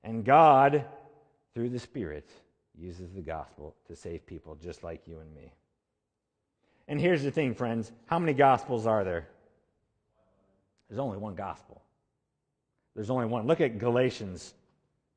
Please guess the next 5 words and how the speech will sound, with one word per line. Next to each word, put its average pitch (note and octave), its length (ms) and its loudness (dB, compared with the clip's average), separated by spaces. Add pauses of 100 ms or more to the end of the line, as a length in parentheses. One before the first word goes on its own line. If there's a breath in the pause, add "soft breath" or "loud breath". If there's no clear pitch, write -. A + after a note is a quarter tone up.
(560)
for G#2+ 140 -4
a G2 40 -6
moment. F#2+ 400 -8 (1300)
Verse D3+ 260 4
six, - 400 -2